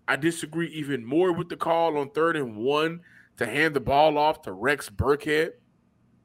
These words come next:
But overall, I think offensively,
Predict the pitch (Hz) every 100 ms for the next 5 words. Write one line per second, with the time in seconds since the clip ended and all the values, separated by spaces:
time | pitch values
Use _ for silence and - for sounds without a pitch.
0 | _ _ _ _ _ _ _ 123 131 143
1 | 208 180 - 220 170 139 - - _ 165
2 | - 196 - 143 127 - - 262 294 -
3 | 143 113 110 98 95